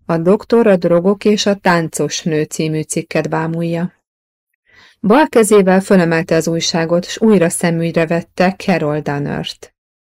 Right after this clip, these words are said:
Zavarta az a gondolat, hogy Hayes is élt ezzel a nővel. Azon töprengett, vajon Hayes is annak az ősrégi férfiúi téveszmének esette áldozatul,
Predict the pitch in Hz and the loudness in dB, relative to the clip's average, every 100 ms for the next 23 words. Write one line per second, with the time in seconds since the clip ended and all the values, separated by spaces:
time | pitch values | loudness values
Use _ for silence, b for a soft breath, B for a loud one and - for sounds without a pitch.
0 | _ _ _ _ - 175 185 175 185 180 | _ _ _ _ -6 0 2 2 0 0
1 | 175 170 165 190 196 208 208 - 185 - | 2 0 2 4 4 4 2 0 -2 -4
2 | - 220 196 190 165 156 - 156 147 147 | 2 4 4 2 -4 -4 -2 -2 -2 -4
3 | - 160 - 151 156 151 156 156 156 160 | -4 -4 -4 -4 -4 -4 -6 -6 -6 -8
4 | - _ _ _ _ _ _ - 185 180 | -12 _ _ _ _ _ _ 0 2 4
5 | 185 - 190 196 202 - 180 180 180 165 | 2 0 2 4 2 2 2 2 0 2
6 | 185 185 196 - 196 185 185 175 - 214 | 0 2 0 0 2 2 2 0 2 2
7 | 220 220 196 185 185 - 214 220 - 190 | 2 2 2 2 0 0 2 2 0 2
8 | 190 180 185 185 170 170 - 165 165 175 | 4 4 2 2 2 0 -2 -2 -2 -2
9 | 160 - - - - 170 170 175 175 - | -2 -2 -2 -2 0 0 0 0 0 0
10 | 180 196 | 0 0